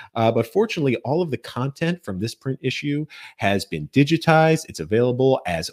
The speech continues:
web content on our website. Now, you will need a digital subscription to read those articles. Uh, unfortunately, we're offering a special subscription rate for Jazz's Last Call viewers. You subscribe now,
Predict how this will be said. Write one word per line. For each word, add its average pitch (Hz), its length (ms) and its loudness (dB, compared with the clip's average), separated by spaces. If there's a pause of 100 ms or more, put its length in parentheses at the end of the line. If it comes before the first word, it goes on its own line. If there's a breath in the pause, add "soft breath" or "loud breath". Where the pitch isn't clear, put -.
web 113 360 0
content 131 520 -2
on 90 200 -6
our 85 200 -2
website. 127 540 2
Now, 117 80 0
you 107 160 2
will 151 120 6
need 135 220 2
a 101 220 -2
digital 143 500 4
subscription 80 640 -6 (320 loud breath)
to 95 100 -4
read 87 300 -4
those 80 240 -4
articles. 90 680 -4
Uh, 113 140 0
unfortunately, 165 460 4
we're 123 200 6
offering 127 340 4
a 101 100 -2
special 135 400 2
subscription 87 600 -2
rate 127 300 4
for 143 280 8
Jazz's 95 500 0
Last 85 240 -4
Call 87 160 -2
viewers. 139 340 0
You 107 60 -2
subscribe 123 560 2
now, 131 400 2